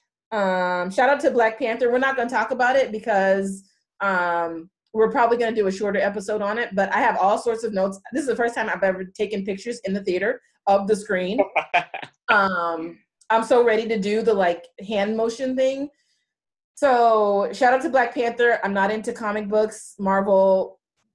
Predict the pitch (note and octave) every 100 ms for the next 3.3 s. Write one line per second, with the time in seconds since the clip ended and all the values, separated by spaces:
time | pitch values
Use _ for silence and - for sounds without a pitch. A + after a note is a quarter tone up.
0 | _ G3 A3 B3 A#3+ G#3 G#3 G3+ G3 F#3
1 | G3+ G3 G3 G3+ F#3+ G3 F3+ D#3 F3+ D3+
2 | D3+ - C#3+ D3 D#3+ _ _ - F#3+ F3+
3 | F3 F3